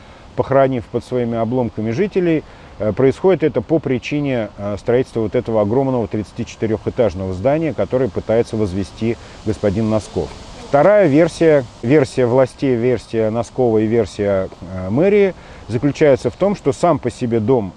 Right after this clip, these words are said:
по Шата Руставели, номер пять, вот эта девятиэтажка, был построен с нарушениями, ошибками проектирования и так далее, и так далее. И вот теперь он странным образом именно в момент начала строительства небоскреба начал разваливаться.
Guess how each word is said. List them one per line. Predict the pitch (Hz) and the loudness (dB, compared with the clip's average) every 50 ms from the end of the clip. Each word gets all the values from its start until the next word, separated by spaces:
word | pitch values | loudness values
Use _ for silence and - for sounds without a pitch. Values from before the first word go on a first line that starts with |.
| - - - | -18 -10 -4
по | 127 127 117 | 0 0 0
Шата | 101 - 123 120 - 135 120 110 | 0 0 -2 -2 0 0 0 0
Руставели, | 104 - - 123 120 117 113 110 101 98 | -2 -4 -4 -2 -2 0 0 -2 -2 -2
номер | 101 107 107 101 104 104 - - | -4 -4 -4 -4 -6 -6 -6 -4
пять, | - 202 202 - | -2 -2 -2 -2
вот | - 135 - 123 | -4 -4 -2 -2
эта | 110 - 107 101 | -2 -2 -2 -4
девятиэтажка, | 90 98 104 104 98 - 123 127 120 180 196 190 - - 165 139 - - - - - - | -4 -4 -4 -4 -4 -4 -4 -2 0 0 0 0 0 -2 -2 -2 -2 -6 -16 -20 -12 -2
был | 104 139 160 139 | 2 2 2 4
построен | - 127 127 - - 143 135 127 120 110 | 4 2 0 0 0 0 2 2 0 -2
с | - - | -4 -4
нарушениями, | 131 131 131 135 - - 143 131 117 117 110 110 110 | -4 -2 -2 -2 -2 -4 -4 -4 -2 -2 -4 -2 -2
ошибками | 110 104 - - 131 - - - 117 104 101 | -4 -4 -2 -4 -4 -4 -4 -4 -4 -4 -4
проектирования | 87 - 110 117 117 - - - 131 113 107 101 101 101 101 | -4 -2 -2 -2 -2 -2 -2 0 0 0 0 0 -2 -4 -2
и | |
так | - 110 107 107 107 | -2 -2 0 0 0
далее, | 107 101 95 98 | 0 0 -2 -2
и | |
так | 90 113 113 131 | -2 -2 -2 0
далее. | 170 196 202 175 | 2 2 4 2
И | 131 | 2
вот | 113 113 - | 2 0 -2
теперь | - 110 - 165 170 160 | -2 -2 0 2 2 2
он | 156 156 143 - - - - - - - | 2 0 -2 -8 -16 -20 -20 -18 -10 -8
странным | 120 - - 143 147 143 135 131 131 | -8 -4 0 2 4 4 4 2 2
образом | 131 123 120 113 107 117 117 | 2 0 0 -2 -2 -4 -4
именно | 135 143 135 135 131 120 117 110 | -4 -4 -4 -2 -2 -2 -2 -2
в | 98 | -2
момент | 120 131 127 131 127 110 - - | -2 -2 -2 -2 -2 -4 -4 -4
начала | 113 110 - - 117 104 104 | -6 -4 -2 0 0 0 0
строительства | - - - 110 113 110 92 - 95 - - - 92 87 85 92 - | -2 -2 0 0 2 0 0 -4 -8 -10 -8 -4 -2 -2 -2 -2 -4
небоскреба | 113 110 110 101 107 101 - - 143 170 190 156 131 | -4 -4 -2 0 -2 -2 0 0 0 0 0 0 0
начал | 110 120 123 - 131 117 | -2 -2 -2 -2 0 0
разваливаться. | 110 113 101 113 123 113 110 127 160 - - - 196 | 0 2 2 2 2 2 2 2 -2 -4 -6 -8 -10